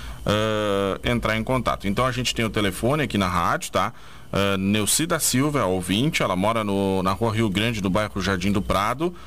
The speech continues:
tá desempregada e tá precisando então desse auxílio porque teve esse problema envolvendo a sua geladeira da sua residência, tá bom? Se alguém puder ajudar, é só ligar aqui pra Rádio Taquara que a gente passa os contatos da Neuci pra que daí as pessoas intermediem esse contato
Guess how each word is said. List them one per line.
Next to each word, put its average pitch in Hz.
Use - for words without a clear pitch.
tá 92
desempregada 110
e 135
tá 139
precisando 127
então 110
desse 110
auxílio 120
porque 131
teve 113
esse 117
problema 113
envolvendo 101
a 101
sua 104
geladeira 95
da 92
sua 92
residência, 90
tá 78
bom? 127
Se -
alguém 120
puder 120
ajudar, 104
é 143
só -
ligar 113
aqui 107
pra 101
Rádio 95
Taquara 117
que 123
a 123
gente 120
passa 123
os 143
contatos 107
da 104
Neuci 107
pra 113
que 113
daí 104
as 104
pessoas 101
intermediem 98
esse 95
contato 85